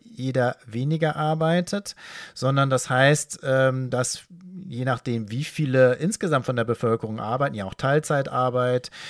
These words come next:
die zweite Person in einem Haushalt eben keinen Vollzeitjob, sondern einen Teilzeitjob hat und so weiter, sondern was wirklich so die Arbeitsintensität insgesamt angeht.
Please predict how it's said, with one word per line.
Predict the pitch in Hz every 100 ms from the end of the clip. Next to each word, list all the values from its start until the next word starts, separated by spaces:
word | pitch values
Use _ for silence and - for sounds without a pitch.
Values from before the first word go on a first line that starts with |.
| - - - _ -
die | 104
zweite | - 107 117
Person | 117 110 113 117
in | 110
einem | 71 107
Haushalt | 110 120 127 131 120 117
eben | 107 101
keinen | 101 90
Vollzeitjob, | - 170 170 156 - 135
sondern | 113 95 87
einen |
Teilzeitjob | - 170 - 156 - 139 -
hat | 131 -
und | 156
so | 175 131
weiter, | 120 131 135
sondern | 127 123 120
was | 120 -
wirklich | 120 - 113
so | 110
die | 104 110
Arbeitsintensität | 110 110 110 104 - - - - - 117 120 104 107 - 110 98
insgesamt | 127 135 - 104 92 - -
angeht. | 92 - 95 92